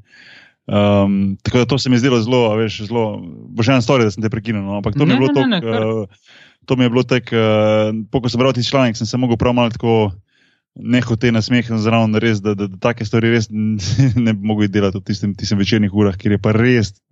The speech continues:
Speaker 1: totalno zabasan Istanbul, pa če se ne motim, je to bil še petek zvečer, a ne. Tako da to je
Speaker 2: Petek
Speaker 1: krat
Speaker 2: zvečer,
Speaker 1: dva.
Speaker 2: idealno,
Speaker 1: To je
Speaker 2: ne.
Speaker 1: krat
Speaker 2: Več
Speaker 1: dva, ja.
Speaker 2: desetih,
Speaker 1: Ja.
Speaker 2: ne, tako.
Speaker 1: Ja.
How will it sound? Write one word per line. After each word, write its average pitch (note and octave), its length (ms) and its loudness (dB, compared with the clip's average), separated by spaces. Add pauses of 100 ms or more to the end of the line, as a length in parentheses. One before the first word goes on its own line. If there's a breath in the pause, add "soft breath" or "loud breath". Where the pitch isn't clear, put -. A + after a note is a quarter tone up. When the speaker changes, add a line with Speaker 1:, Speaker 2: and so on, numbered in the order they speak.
(500)
Speaker 1:
totalno A2+ 400 0
zabasan G2+ 640 -6 (440 loud breath)
Istanbul, G#2+ 420 0
pa G2+ 120 -2
če - 80 -6
se A#2+ 120 -2
ne A#2+ 80 2
motim, B2 200 2
je G#2+ 60 2
to A#2+ 80 0
bil A#2 100 4
še A#2 140 -2
petek A2 360 -2
zvečer, F#2+ 320 -10
a F2+ 100 -8
ne. F#2 220 -8
Tako - 200 -8
da G#2 40 4
to - 40 4
je G#3+ 80 0
Speaker 2:
Petek G#2 160 0
Speaker 1:
krat G#2+ 160 0
Speaker 2:
zvečer, G#2 240 0
Speaker 1:
dva. F#2 100 -4
Speaker 2:
idealno, D3 400 -2
Speaker 1:
To A#2 60 2
je B2 320 -8
Speaker 2:
ne. C#3 200 -12
Speaker 1:
krat B2+ 260 0
Speaker 2:
Več G#2 100 -6
Speaker 1:
dva, A2 200 2
ja. F2+ 120 -10
Speaker 2:
desetih, C#3 480 -2
Speaker 1:
Ja. G2+ 140 -12
Speaker 2:
ne, B2 160 -2 (120)
tako. - 280 -6 (160)
Speaker 1:
Ja. G2+ 180 -18